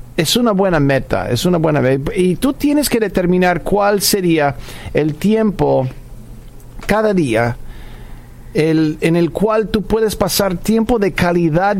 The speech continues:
con Dios, una buena conexión, donde están a solas, y qué contexto te permita estar a solas con Dios. Porque hay mucha gente que dice, "Yo conozco al Señor porque leo la palabra, yo conozco al Señor porque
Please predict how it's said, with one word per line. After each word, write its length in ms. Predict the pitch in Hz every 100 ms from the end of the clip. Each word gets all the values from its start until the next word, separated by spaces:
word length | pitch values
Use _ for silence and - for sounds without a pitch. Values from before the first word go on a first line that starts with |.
| 175
con 220 | 175 151
Dios, 380 | 139 123 113 -
una 200 | 185 180
buena 460 | 156 156 214 226 214
conexión, 720 | 196 160 131 - 127 104 110
donde 240 | 147 151
están 280 | 143 - 196
a 80 | 185
solas, 920 | - - 214 226 160 95 - - - - - - - - -
y 140 | 170
qué 280 | - 220 247
contexto 800 | 226 233 196 202 220 - - 190
te 200 | - 175
permita 880 | - 175 175 247 349 - 175 160 160 - - -
estar 420 | - 156 - 311 330
a 80 |
solas 400 | 240 180 151 127
con 180 | - 127
Dios. 520 | 113 98 85 - - - - - - - -
Porque 200 | 214 320
hay 60 | 359
mucha 280 | 381 -
gente 280 | 240 262 240
que 80 | 226
dice, 180 | 208 226
"Yo 220 | 254 262
conozco 360 | 233 226 190 214
al 100 | 175
Señor 300 | 185 196 202
porque 200 | 170 170
leo 220 | 175 208
la 160 | 196 -
palabra, 460 | 147 175 185 156 135
yo 120 | 214
conozco 360 | 269 240 -
al 100 | 226
Señor 360 | - 196 208 202
porque 340 | 170 165 160